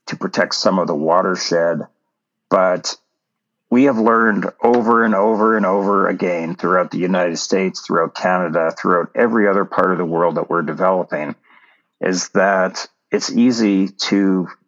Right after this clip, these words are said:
fundamentally change these places and then literally never get 'em back. So Alaska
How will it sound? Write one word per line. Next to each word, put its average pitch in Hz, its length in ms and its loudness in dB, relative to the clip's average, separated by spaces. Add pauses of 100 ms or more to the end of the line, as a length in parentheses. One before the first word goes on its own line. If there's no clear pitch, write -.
fundamentally 101 760 0
change 101 520 0
these 85 220 -4
places - 760 -2 (760)
and 98 180 2
then 101 240 2
literally 113 340 2
never 104 280 2
get 104 180 2
'em 101 120 0
back. 107 340 0 (1080)
So 90 720 -2
Alaska 92 880 0